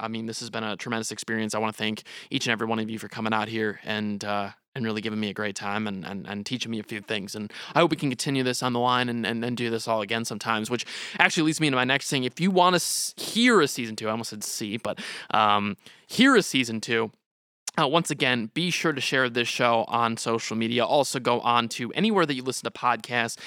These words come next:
and subscribe, be that Spotify, be that Apple Podcasts. Leave us rating and reviews. Really just get out there, s-, spread the word, and, and we'll do this all again. I mean, that's the goal here. We wanna keep doing this. Um, so it's really in the hands of you, the listeners at home, uh, to make that all possible.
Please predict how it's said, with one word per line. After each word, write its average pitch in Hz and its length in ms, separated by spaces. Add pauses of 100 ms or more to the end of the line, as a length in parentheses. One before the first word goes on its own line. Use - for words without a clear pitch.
(240)
and 123 200
subscribe, 110 560
be 127 100
that 127 160
Spotify, 120 600
be 123 120
that 120 180
Apple 127 280
Podcasts. 120 640
Leave 147 220
us 147 140
rating 127 340
and 117 140
reviews. 113 340 (400)
Really 190 160
just 175 140
get 160 80
out 151 160
there, 147 100
s-, 131 140
spread 135 240
the 113 80
word, 110 300 (280)
and, 113 260
and 117 160
we'll 120 80
do 127 180
this 120 180
all 113 180
again. 104 420
I 104 40
mean, 113 140
that's 120 180
the 117 100
goal 120 240
here. 117 160
We 113 100
wanna 113 240
keep - 220
doing 117 260
this. 110 380
Um, 110 520 (280)
so 107 420 (600)
it's - 180
really 135 180
in 123 60
the 117 80
hands 120 240
of 110 80
you, 123 80
the 113 80
listeners 117 380
at 107 80
home, 113 280
uh, 104 180
to - 100
make 113 160
that 110 160
all 107 120
possible. 107 560